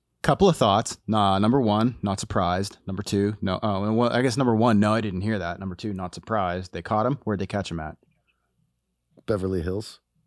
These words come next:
Speaker 1: In what kind of, uh, what was he doing?
Speaker 2: He killed four people in four days. Three
Speaker 1: Same,
Speaker 2: random
Speaker 1: like,
Speaker 2: homeless people.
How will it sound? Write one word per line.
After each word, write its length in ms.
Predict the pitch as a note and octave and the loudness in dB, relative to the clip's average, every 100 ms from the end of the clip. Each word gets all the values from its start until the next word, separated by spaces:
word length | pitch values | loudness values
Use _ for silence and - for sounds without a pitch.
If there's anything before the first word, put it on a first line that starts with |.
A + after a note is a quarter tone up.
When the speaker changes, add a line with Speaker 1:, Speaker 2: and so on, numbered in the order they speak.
| _ _ _ _ _ | _ _ _ _ _
Speaker 1:
In 120 | G2+ | -4
what 280 | G#2 A2 - | -2 -4 -8
kind 220 | - A2 | -4 -2
of, 180 | G#2+ G2 | -2 -2
uh, 220 | F#2+ F2 E2+ | -4 -4 -4
what 180 | F#2 | -4
was 120 | G2 F#2+ | -4 -4
he 60 | |
doing? 380 | F2 F#2 G2+ E2 - - - _ _ | -4 -4 -4 -6 -12 -20 -20 _ _
Speaker 2:
He 100 | - | -14
killed 240 | - C3+ A#2 | -2 -2 -2
four 340 | - B2 C3+ | -2 0 0
people 380 | - - B2 F#2 | 0 0 0 0
in 80 | E2 | -2
four 260 | - G2+ F#2 | 0 2 2
days. 360 | E2+ D#2 - _ _ _ _ | 0 -2 -6 _ _ _ _
Three 380 | - A#2 B2+ C#3 | -6 0 4 4
Speaker 1:
Same, 80 | A#2 | 4
Speaker 2:
random 360 | A2+ A#2+ B2 | 4 6 4
Speaker 1:
like, 80 | G#2 | 4
Speaker 2:
homeless 280 | A2 A2+ A2 | 4 2 2
people. 420 | - A#2+ B2 B2 | 0 0 -2 -4